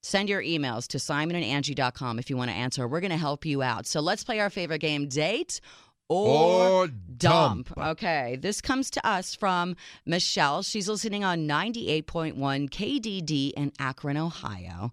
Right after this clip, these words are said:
Speaker 2: Beautiful town.
Speaker 1: Mm, thank you, Michelle. She says, "Simon and Angie, I need your help. I've been on three dates with this guy,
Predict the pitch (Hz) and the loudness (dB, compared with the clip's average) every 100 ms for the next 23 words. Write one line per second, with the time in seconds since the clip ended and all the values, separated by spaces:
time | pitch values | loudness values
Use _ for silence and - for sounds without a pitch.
0 | 82 98 90 82 76 73 71 110 156 214 | 0 0 0 -4 -4 -4 -4 -4 -2 -2
1 | 175 - 185 185 185 170 156 151 - 170 | -4 -2 0 0 -2 -2 0 -2 0 0
2 | 185 190 196 196 - - 202 185 175 - | 2 0 -2 -4 -10 -10 -4 -2 -2 -4
3 | - - 220 294 311 226 160 151 151 143 | -12 -2 0 0 0 0 0 0 0 0
4 | 135 123 131 117 113 - - 151 190 208 | 0 -2 -2 -2 -2 -4 0 0 2 -2
5 | 196 190 190 - - 160 208 311 190 117 | -2 -2 -4 -12 -8 -2 0 0 -2 -2
6 | 80 - - 135 170 - 117 101 104 | -6 -10 -6 -4 -4 -2 -4 -2 -6